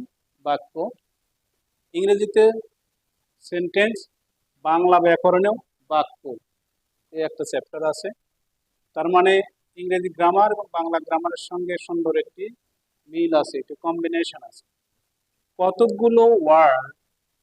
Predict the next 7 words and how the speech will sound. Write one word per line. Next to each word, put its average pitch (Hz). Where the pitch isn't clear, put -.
পাশাপাশি 214
মিলিত 170
হয়ে 151
মনের 180
সম্পূর্ণ 226
ভাব 165
প্রকাশ 202